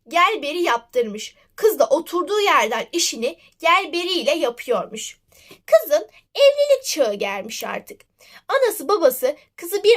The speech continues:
avcı ile evlendirmiş. Avcı ava gitmiş, bir ördek vurmuş. Eve gelmiş,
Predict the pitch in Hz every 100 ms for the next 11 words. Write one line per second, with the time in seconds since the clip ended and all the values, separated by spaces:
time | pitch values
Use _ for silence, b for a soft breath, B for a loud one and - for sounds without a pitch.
0 | - 302 285 226 320 262 - 220 214 190
1 | 196 190 180 208 - - _ _ _ _
2 | _ _ _ _ _ _ - 494 523 285
3 | 359 - - 302 370 254 233 226 285 339
4 | - _ 403 427 320 254 226 277 - 226
5 | 226 190 220 - - b b b 330 403
6 | 427 311 254 247 392